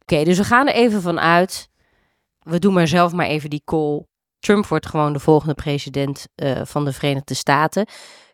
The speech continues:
Kunnen we dan spreken van een desastreuze verkiezingsnederlaag voor Harris?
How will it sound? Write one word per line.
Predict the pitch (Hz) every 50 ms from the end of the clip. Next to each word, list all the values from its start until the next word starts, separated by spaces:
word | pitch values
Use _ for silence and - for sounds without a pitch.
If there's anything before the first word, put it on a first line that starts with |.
| _ _ _ _ _ _
Kunnen | - - 247 247 254
we | 240
dan | 226 208 196 185
spreken | - - - 190 196 208 196 208
van | 165 - 180
een | 170 160 165 151
desastreuze | - 175 170 175 156 170 160 - - - 165 165 165 170 165 - 165 147
verkiezingsnederlaag | - - - - 185 156 175 165 139 156 160 151 151 147 151 151 151 147 -
voor | - -
Harris? | 151 156 175 196 226 254 - -